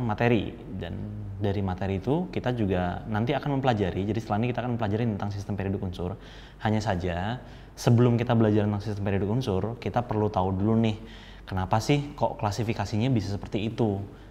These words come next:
gitu. Dan klasifikasi ini salah satunya nanti ditentukan berdasarkan, berdasarkan,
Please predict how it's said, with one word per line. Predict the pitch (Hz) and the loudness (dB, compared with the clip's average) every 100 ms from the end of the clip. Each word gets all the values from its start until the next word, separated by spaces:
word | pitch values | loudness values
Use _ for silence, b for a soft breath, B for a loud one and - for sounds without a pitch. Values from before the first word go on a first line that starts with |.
| B | B
gitu. | 92 85 82 92 | -8 -8 -4 0
Dan | 98 | 0
klasifikasi | 104 95 110 - 98 92 90 | 2 0 0 -2 -4 -4 -4
ini | 90 135 180 180 | 2 2 2 -2
salah | - 92 92 | -4 -2 -2
satunya | 95 98 123 | -2 0 0
nanti | 104 127 | 0 0
ditentukan | 107 98 98 127 | 2 0 0 0
berdasarkan, | 120 92 90 92 - 156 - B B B - 98 - - - - | 0 0 0 -2 2 2 0 B B B -6 -6 -6 -14 -12 0
berdasarkan, | 110 98 92 95 123 | 2 2 2 0 4